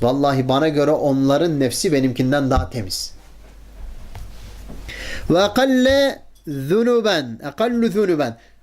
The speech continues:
Onlar günah, günah hususunda benden daha az günahkar. "Ve akallu lirriyai."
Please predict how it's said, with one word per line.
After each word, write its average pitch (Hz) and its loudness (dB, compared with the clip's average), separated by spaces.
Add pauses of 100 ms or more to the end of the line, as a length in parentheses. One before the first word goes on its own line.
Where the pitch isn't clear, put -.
(240)
Onlar 226 0
günah, 196 -2 (440)
günah 214 2
hususunda 226 0
benden 208 0
daha 233 2
az 165 0
günahkar. 113 -2 (1000)
"Ve 147 4
akallu 196 2
lirriyai." 160 2